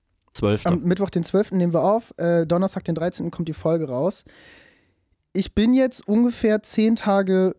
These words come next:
Speaker 2: nicht mehr am Trinken und nicht mehr am Rauchen. Rauchen neun Tage, am dritten habe ich noch geraucht.
Speaker 1: Mhm.
Speaker 2: So. Und ich habe direkt das Gefühl,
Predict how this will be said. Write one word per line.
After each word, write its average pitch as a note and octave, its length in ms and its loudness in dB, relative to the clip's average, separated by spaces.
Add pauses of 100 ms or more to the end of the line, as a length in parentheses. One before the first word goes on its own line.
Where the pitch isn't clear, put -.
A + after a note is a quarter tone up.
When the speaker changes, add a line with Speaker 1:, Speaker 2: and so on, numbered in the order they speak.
Speaker 2:
nicht E3+ 340 -2
mehr F3 160 2
am E3 120 0
Trinken F3 440 -2 (140)
und F3+ 120 -2
nicht F#3+ 160 -2
mehr F3 120 0
am E3 100 0
Rauchen. B2+ 460 -6 (580)
Rauchen D3 360 0
neun A#2 220 0
Tage, G#2+ 360 -8
am B2 80 -2
dritten C3 240 -8
habe A#2+ 100 -8
ich B2+ 80 -12
noch B2 140 -14
geraucht. - 460 -12
Speaker 1:
Mhm. A2 300 -2
Speaker 2:
So. C#3+ 340 -6 (1300)
Und E3 220 0
ich E3+ 140 -4
habe G3 120 -4
direkt F#3 320 -2
das A3+ 160 -2
Gefühl, A3 640 0